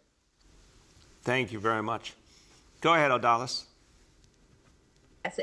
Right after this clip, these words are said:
Speaker 2: there are talks about the fourth wave, uh, due to the increase of the, uh, new numbers of covid cases in the nation, plus the different variants reported.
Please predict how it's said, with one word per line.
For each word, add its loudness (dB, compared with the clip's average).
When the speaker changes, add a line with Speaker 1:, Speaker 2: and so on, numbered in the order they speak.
Speaker 2:
there 4
are -2
talks -4
about -6
the -8
fourth -4
wave, -6
uh, -6
due -10
to -16
the -12
increase -8
of 2
the, 0
uh, 0
new -14
numbers -8
of -10
covid -4
cases -8
in -8
the -2
nation, -8
plus -2
the -14
different -6
variants 0
reported. 2